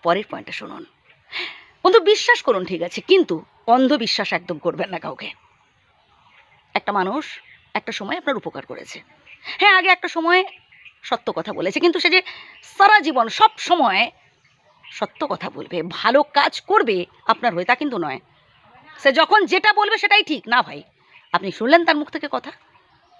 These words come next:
এবার নিজের বিচার বুদ্ধি দিয়ে বিবেচনা করুন কতটা যুক্তিযুক্ত, সে সিদ্ধান্ত আপনারই স্বয়ং। এর সাথে just আর একটা কথা বলবো, অতিরিক্ত আবেগের বশে,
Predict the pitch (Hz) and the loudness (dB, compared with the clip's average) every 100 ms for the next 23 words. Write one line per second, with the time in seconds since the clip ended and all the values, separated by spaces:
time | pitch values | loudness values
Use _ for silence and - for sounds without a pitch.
0 | _ 247 285 269 320 339 427 415 440 427 | _ 4 4 6 6 6 6 4 4 2
1 | 427 370 403 392 349 370 370 359 285 277 | 2 0 0 0 -2 0 2 2 0 -4
2 | - 302 370 277 202 - - - 185 370 | 2 2 4 4 2 2 -6 -10 2 2
3 | - 294 202 - 175 - _ _ - - | 4 -2 -2 -10 -12 -14 _ _ -8 0
4 | 277 - 190 180 175 269 370 - - 180 | 0 0 -6 -4 -2 0 0 -2 -2 -2
5 | 208 226 214 - 196 185 - _ _ _ | -4 -12 -10 -10 -14 -18 -20 _ _ _
6 | _ _ - - - - _ _ _ _ | _ _ -20 -20 -20 -20 _ _ _ _
7 | _ _ _ _ _ - 202 226 254 269 | _ _ _ _ _ -10 -8 -8 -10 -10
8 | - - - - - - - - - - | -12 -12 -8 -8 -10 -16 -16 -18 -20 -20
9 | _ _ _ _ _ _ _ _ _ _ | _ _ _ _ _ _ _ _ _ _
10 | _ - - - 262 339 339 - 180 175 | _ -20 -8 -4 -2 -2 -2 0 0 0
11 | 160 - - - | -10 -12 -12 -12